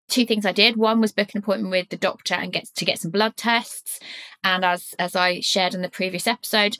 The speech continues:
there was an imbalance that actually standard blood tests wouldn't have shown. I had to ask for quite an in-depth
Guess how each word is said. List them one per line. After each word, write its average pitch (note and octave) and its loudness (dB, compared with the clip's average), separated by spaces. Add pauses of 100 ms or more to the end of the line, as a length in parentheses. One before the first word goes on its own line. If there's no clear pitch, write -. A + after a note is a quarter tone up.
(240)
there A#3 4
was B3+ 2
an C4+ 4
imbalance G3 0
that E3 0 (140)
actually A3+ 2
standard C4 2
blood F3+ 0
tests - -4
wouldn't G3+ 2
have F3 -6
shown. D#3+ 2
I D#3 2
had E3 -2
to - -8
ask E3 0
for D#3+ -2
quite - -6
an D#3 0
in-depth E3 0